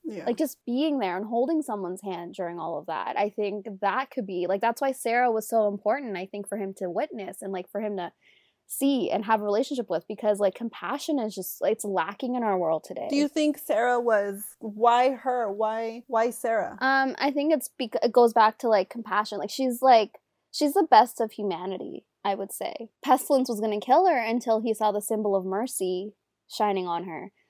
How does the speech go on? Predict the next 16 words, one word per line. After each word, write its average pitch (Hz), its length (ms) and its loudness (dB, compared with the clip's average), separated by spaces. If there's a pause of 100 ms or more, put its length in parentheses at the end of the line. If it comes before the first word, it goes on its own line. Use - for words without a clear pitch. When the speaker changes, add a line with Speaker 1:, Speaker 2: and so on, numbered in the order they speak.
(180)
Speaker 2:
which 226 200 -2
means, 208 240 0
like, 196 160 2
obviously 185 360 2
God 180 400 0
showed 185 300 -2
him 180 360 -6
that, 175 460 -4 (200)
you 202 120 -4
know, 170 180 -2
he, 202 240 -4
he 208 140 -4
needs 196 220 -4
to 202 80 -8
save 190 260 -2
her. - 240 -6